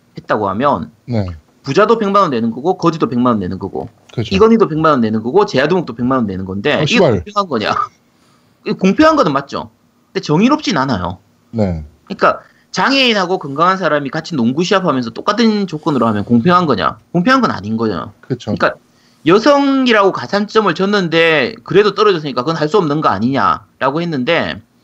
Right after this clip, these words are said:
Speaker 1: 아까 말씀드린 것처럼 가산점을 줬음에도 대부분이 남자가 붙었다라고 하면 그 가산점이 부족하다고 볼 수도 있는 거예요.
Speaker 2: 음.
Speaker 1: 그러니까 이게 저 같은 경우에는 실제로 이제 그 여러 번 방송에서도 여러 번 얘기, 언급을 좀 했었는데 민주당원으로 있거든요.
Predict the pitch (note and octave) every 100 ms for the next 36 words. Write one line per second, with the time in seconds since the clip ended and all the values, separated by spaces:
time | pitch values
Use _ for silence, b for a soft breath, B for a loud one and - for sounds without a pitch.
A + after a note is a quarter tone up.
0 | b b b b b b - - A#3+ G3+
1 | G3+ F#3 E3+ C3+ - F3+ B3 C#4 B3 A3
2 | A3+ - A#3+ G#3 F#3+ G#3 C#3+ A#2+ E3+ A3+
3 | G3 C#3+ F#3 F#3+ D3+ A2 - - F3+ F3
4 | B2 G#2 G2+ A2+ D#3+ G2+ F#2 _ _ b
5 | _ A3 G3+ C#3+ G#3 A3+ A3+ - F3 B3+
6 | C#4 G3+ D3+ - D3 A#2+ A#2+ D3 F2 F#2+
7 | A#2 G#2 C2+ C#2+ - _ _ A#2 G#2 F#2
8 | D#2 _ - _ - F3 D#3 B B B
9 | - F#3 A#3+ C4 G3 E3+ B3 B3 G#3+ C3
10 | C#3 B2+ G#2+ F2+ - - A2 A2 D3 F#3+
11 | C#3+ C3 G#3+ A3+ C3+ B2 D3 A2 - -
12 | F#3 E3 B2 C#3+ E3 C#3+ A2 C3 G#2+ F2+
13 | D#3 A3+ A#3+ B2+ C3+ E3+ A#2+ F#2+ E3+ C3+
14 | B2